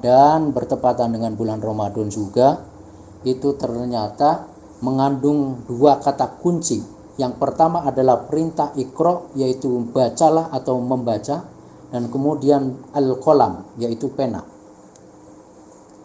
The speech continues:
Membaca dan menulis itu adalah keterampilan paling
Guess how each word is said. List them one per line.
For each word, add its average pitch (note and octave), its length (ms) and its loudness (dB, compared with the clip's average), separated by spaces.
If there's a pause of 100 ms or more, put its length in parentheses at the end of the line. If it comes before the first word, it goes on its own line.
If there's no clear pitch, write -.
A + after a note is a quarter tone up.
Membaca D#3+ 880 6 (540)
dan C3+ 260 -2
menulis C#3 960 2 (100)
itu F3 380 0
adalah A#2 720 0
keterampilan D#3 880 -2
paling D3 340 0